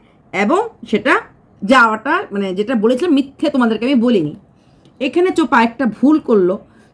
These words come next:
চোপা কিন্তু ট্রান্সপোর্ট, কোন ট্রান্সপোর্টে মালগুলি গেছে, মানে জিনিসগুলি গেছে, ও বলে দিয়েছে। তো সেই ট্রান্সপোর্টের সাথে যেহেতু আমরা জানি কন্ট্রোভার্সি ক্রিয়েটাররা সব কিছুর জায়গায় যোগাযোগ করে,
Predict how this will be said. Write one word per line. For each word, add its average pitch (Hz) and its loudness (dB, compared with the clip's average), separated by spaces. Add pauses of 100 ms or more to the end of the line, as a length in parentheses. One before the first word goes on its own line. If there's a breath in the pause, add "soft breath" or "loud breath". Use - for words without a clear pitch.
চোপা 302 0
কিন্তু 320 -4
ট্রান্সপোর্ট, 240 -2 (160)
কোন 320 0
ট্রান্সপোর্টে 233 0 (400 soft breath)
মালগুলি 247 2
গেছে, 202 -4
মানে 196 -2
জিনিসগুলি 240 2
গেছে, 196 -4
ও 214 -4
বলে 285 0
দিয়েছে। 156 -2 (500 loud breath)
তো - -4
সেই 320 0
ট্রান্সপোর্টের 320 -2
সাথে 302 -4
যেহেতু 277 2
আমরা 233 2
জানি 233 0
কন্ট্রোভার্সি 220 -2
ক্রিয়েটাররা 240 0 (120)
সব 254 2
কিছুর 254 -2
জায়গায় 247 2
যোগাযোগ 208 2
করে, 151 -6